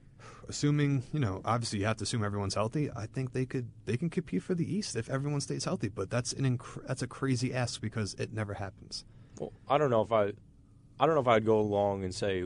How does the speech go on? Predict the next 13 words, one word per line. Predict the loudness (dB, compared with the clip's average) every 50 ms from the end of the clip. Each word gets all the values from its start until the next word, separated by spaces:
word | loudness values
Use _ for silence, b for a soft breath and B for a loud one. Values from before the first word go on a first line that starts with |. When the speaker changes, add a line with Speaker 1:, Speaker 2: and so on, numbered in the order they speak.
| -4 -8 -8
Speaker 2:
compete | -10 -8 -6 -6 -6 -8
for | -8 -6
the | -4
East. | -4 -4 -4 -2 4
Obviously, | 4 6 6 6 4 0 0 0 -2 -2 -2
listen, | -2 -2 -2 -2 -4 -8 -12 B B B B B B B B B -2
I | 2 2
don't | 4 2 2
think | -2 -2 -2 0
that | 0 0 0
they're | 0 0
gonna | 0 0 0 0
have | 2 2 2 2 2 0 -2